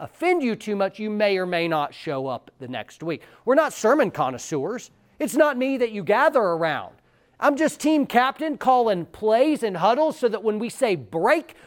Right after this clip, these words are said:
we all, uh, leave this building and we're missionaries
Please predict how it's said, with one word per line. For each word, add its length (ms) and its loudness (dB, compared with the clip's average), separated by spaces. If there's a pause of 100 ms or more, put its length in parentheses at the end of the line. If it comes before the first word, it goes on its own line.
we 200 0
all, 500 4 (400)
uh, 320 4 (260)
leave 480 4
this 240 2
building 640 4 (100)
and 200 0
we're 160 4
missionaries 1040 2